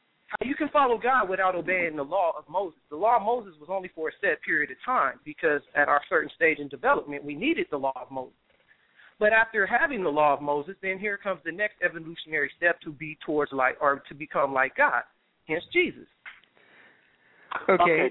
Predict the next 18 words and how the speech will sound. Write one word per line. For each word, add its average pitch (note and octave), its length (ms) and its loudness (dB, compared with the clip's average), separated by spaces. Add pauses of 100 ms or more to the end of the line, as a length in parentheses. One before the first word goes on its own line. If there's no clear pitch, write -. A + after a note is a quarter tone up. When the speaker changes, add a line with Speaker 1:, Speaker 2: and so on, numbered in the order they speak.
Speaker 3:
Joel, C#3 240 4
Speaker 2:
so - 20 6
Speaker 3:
I'm E3+ 100 2
gonna E3+ 140 0
let D3+ 280 0 (1120)
Joel, D#3+ 160 4
I'm E3 120 4
gonna E3 220 0
let D#3 160 2 (120)
you D#3 220 -2
go D3+ 120 0
ahead D3 120 0
and C#3 80 0
respond, C3+ 640 2
finish C3+ 200 -4 (100)
up D4 140 -2
on D3 220 4
that, D#3 240 0